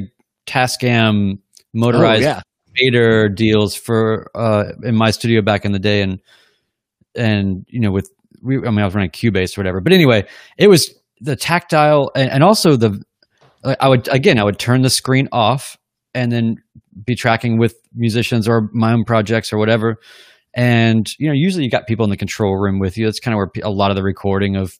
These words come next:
Speaker 1: things happens. So you can talk about it, and just the
Speaker 2: Yeah.
Speaker 1: guitars are to the amps in the other room or whatever. And so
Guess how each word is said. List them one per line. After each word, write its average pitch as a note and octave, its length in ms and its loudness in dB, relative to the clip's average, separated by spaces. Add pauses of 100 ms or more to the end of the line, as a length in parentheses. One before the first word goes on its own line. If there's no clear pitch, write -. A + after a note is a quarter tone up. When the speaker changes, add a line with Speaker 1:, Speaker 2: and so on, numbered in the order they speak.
(120)
Speaker 1:
things G#2 420 -4
happens. G#2+ 500 -6 (320)
So - 160 -8
you F#2+ 80 -4
can G2 100 -10
talk G2 240 -2
about G2 260 -2
it, G#2+ 100 -4
and F#2+ 100 -8
just - 160 -12
the G#2+ 100 -6
Speaker 2:
Yeah. G2+ 80 -4
Speaker 1:
guitars G#2+ 360 0
are G#2 80 -6 (340)
to A2 120 -2
the G2+ 180 0
amps G#2+ 360 -2
in G#2 60 -2
the G#2+ 80 2
other G2 140 0
room G#2+ 300 0
or G#2 80 -2
whatever. A#2 420 0 (340)
And A#2 400 2
so A#2+ 440 2